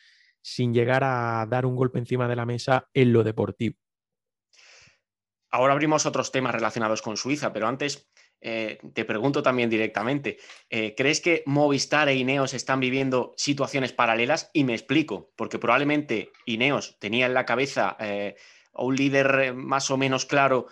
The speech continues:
Speaker 2: en Geraint Thomas, en el británico, de cara al Tour de Francia, pero el estado de forma de Richard Carapaz, que es, eh, enorme, está lanzando unos ataques en montaña impresionantes, puede hacerles cambiar de idea y partir con el, con el ciclista del Carchi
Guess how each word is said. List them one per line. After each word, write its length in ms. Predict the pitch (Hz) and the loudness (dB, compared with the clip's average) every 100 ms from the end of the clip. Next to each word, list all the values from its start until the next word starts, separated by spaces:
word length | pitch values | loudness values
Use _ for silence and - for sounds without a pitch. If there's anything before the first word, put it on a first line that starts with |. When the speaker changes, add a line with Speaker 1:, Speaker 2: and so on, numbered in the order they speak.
| - - | -18 -6
Speaker 2:
en 200 | 127 127 | -2 0
Geraint 300 | 127 131 120 | 2 2 2
Thomas, 360 | 135 135 160 - | 2 4 0 -2
en 120 | 123 | -2
el 80 | 120 | -2
británico, 440 | 117 131 135 117 | 0 0 0 -2
de 120 | 110 | -2
cara 180 | 123 139 | 2 2
al 120 | 135 | 2
Tour 160 | 135 131 | 0 -2
de 100 | 127 | -2
Francia, 440 | 135 127 151 160 | 0 0 -2 -4
pero 160 | 120 113 | -2 -2
el 80 | 104 | -2
estado 240 | - 123 | 2 2
de 100 | 123 | 2
forma 280 | 139 135 113 | 0 -2 -2
de 80 | 110 | -2
Richard 320 | 117 123 113 | -4 -4 -2
Carapaz, 380 | 123 117 135 - | 0 2 0 -2
que 140 | 117 | -8
es, 140 | 123 - _ _ | -8 -12 _ _
eh, 240 | 113 110 101 | -8 -8 -6
enorme, 420 | 107 120 139 113 | -4 0 0 -2
está 220 | 95 - 113 | -6 -6 -6
lanzando 320 | 110 120 113 | -4 -4 -4
unos 200 | 117 113 | -4 -4
ataques 440 | 110 110 117 107 | -4 -4 -6 -6
en 80 | 113 | -6
montaña 500 | 107 110 123 110 90 _ _ | -4 -2 -2 -2 -6 _ _
impresionantes, 840 | 123 127 120 113 117 123 139 95 - _ _ | -6 -2 -2 -4 0 0 -2 -8 -14 _ _
puede 220 | 135 143 | 0 2
hacerles 340 | 135 143 143 - | 2 0 -2 -2
cambiar 300 | 117 127 127 | -2 0 0
de 80 | |
idea 340 | 123 143 113 - | 0 0 0 -2
y 120 | 107 | -8
partir 400 | - 104 117 123 | -4 -4 -2 -4
con 180 | 135 131 | -2 0
el, 440 | 127 123 120 117 120 | 0 0 0 -2 -2
con 160 | 123 | -2
el 320 | 123 120 120 - | -2 -4 -6 -6
ciclista 380 | 120 123 131 | -8 -4 0
del 240 | 120 117 110 | 2 0 -2
Carchi 460 | 131 139 - 101 | -2 -2 -4 -8